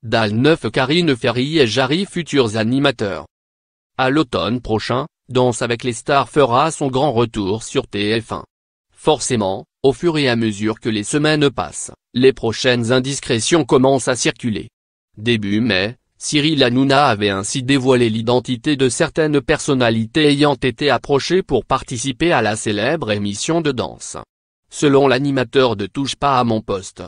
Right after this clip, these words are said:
Doc Gynéco aurait été contacté, tout comme Loana et Mimi Mati. L'ancienne Miss France et Miss Univers Iris Mittener, qui fera ses débuts d'animatrice cet été dans Ninja Warrior, pourrait également figurer au casting de la prochaine saison de Dalle.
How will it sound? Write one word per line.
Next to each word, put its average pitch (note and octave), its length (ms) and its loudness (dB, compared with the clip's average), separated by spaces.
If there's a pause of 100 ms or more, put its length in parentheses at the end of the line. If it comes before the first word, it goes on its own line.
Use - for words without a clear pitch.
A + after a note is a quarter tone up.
(280)
Doc A#2+ 360 0
Gynéco A2 600 0
aurait C3 220 2
été A2+ 360 -4
contacté, A#2 760 -4 (220)
tout F#3 120 0
comme G2+ 260 -4
Loana G2+ 480 -2
et G2 60 -2
Mimi A#2+ 300 0
Mati. B2 340 -4 (440)
L'ancienne B2+ 640 2
Miss C3 280 0
France C3 420 -2
et B2+ 80 2
Miss G2 320 -6
Univers C3 560 0
Iris D#3+ 380 0
Mittener, C#3+ 480 2 (320)
qui D3 140 -6
fera C#3 420 2
ses A2+ 180 -4
débuts B2 320 2
d'animatrice C3 840 0
cet B2 300 -2
été D#3+ 260 0
dans B2+ 160 0
Ninja A#2 380 2
Warrior, B2+ 420 0
pourrait C#3+ 420 2
également A2 580 2
figurer B2 440 -2
au G2+ 160 -2
casting A#2 600 -2
de G#2+ 80 -4
la F#2+ 140 -4
prochaine B2 540 0
saison A#2 420 -2
de B2 120 2
Dalle. D#2+ 360 -4